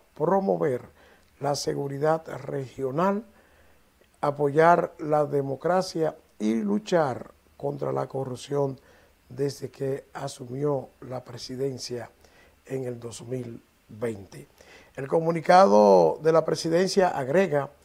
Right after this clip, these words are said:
que el mandatario dominicano viajará acompañado de la primera dama Raquel Arbaje, los ministros de Relaciones Exteriores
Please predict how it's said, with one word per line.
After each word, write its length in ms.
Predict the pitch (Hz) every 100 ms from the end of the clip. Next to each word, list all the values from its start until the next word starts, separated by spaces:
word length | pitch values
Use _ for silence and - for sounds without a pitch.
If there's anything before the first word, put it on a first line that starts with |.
| - - _ _
que 120 | 147
el 80 | 151
mandatario 560 | 156 156 143 151 175
dominicano 640 | 185 185 185 175 175 180 175
viajará 640 | 147 131 120 131 143 -
acompañado 800 | 143 - 147 156 151 175 160 139 - _ _ _ -
de 100 | 131
la 120 | 131
primera 380 | 135 135 156 165
dama 400 | 165 180 175 135
Raquel 600 | - - - 147 151 - -
Arbaje, 580 | 147 156 170 143 131 135 _ - _ _ _ _
los 580 | 120 131 135 135 123 135
ministros 880 | 139 180 - 185 175 143 131 - -
de 560 | - 120 131 131 131 120
Relaciones 640 | 127 139 135 156 160 160 143
Exteriores 800 | 143 - 135 160 185 170 139